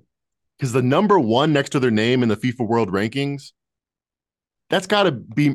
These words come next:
mean more to the average fan than it does actually matter, 'cause French isn't, Belgium isn't the number one power rated team. So do, do you know, how did Belgium get, well, let me just stop and ask you that before I get on to the odds.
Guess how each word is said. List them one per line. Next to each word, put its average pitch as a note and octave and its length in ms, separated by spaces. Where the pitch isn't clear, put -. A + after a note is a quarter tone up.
mean C#3 240
more C3 240
to B2 100
the G#2+ 140
average A2 320
fan A2+ 240
than G2+ 100
it F2+ 100
does G2+ 440
actually G#2 360
matter, E2+ 320
'cause F#2+ 260
French D3+ 260
isn't, A2+ 320
Belgium C3 320
isn't A2+ 160
the G2 100
number G#2 220
one F#2+ 180
power A#2+ 300
rated F2 320
team. F2 340
So D3+ 160
do, B2+ 100
do C3+ 180
you G#3 60
know, F3+ 300
how F3+ 200
did G#3 140
Belgium C#3 340
get, B2+ 280
well, B2 160
let D3 80
me D3 80
just B2+ 160
stop B2 220
and G#2+ 60
ask G#2+ 220
you G2+ 60
that G2+ 160
before F#2+ 180
I F#2 40
get F#2+ 180
on F#2 180
to F#2+ 100
the E2 120
odds. F2+ 320